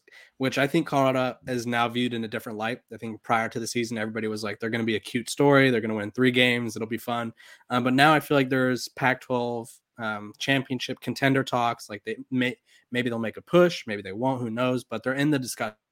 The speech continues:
And so this Oregon game is kind of like their first,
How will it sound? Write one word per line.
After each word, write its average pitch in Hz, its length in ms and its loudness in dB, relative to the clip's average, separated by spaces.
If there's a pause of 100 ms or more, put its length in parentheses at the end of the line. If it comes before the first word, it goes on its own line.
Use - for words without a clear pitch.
(800)
And 110 80 -10
so 123 200 2
this 117 200 -2
Oregon 160 280 8
game 131 340 6
is 123 140 -4
kind 131 180 0
of 120 60 -2
like 117 160 -4
their 117 140 -6
first, - 580 0